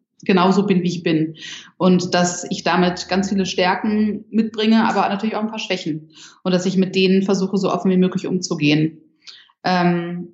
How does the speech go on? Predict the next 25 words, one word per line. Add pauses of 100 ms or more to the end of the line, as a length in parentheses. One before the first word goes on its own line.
(200)
und
dass
ich
versuche,
das (100)
sozusagen, (180)
nämlich
mit
Stärken
und
Schwächen
offen
umzugehen
und
auch
es
voll
okay
zu
finden,
wenn
ich
mal
was
verkacke,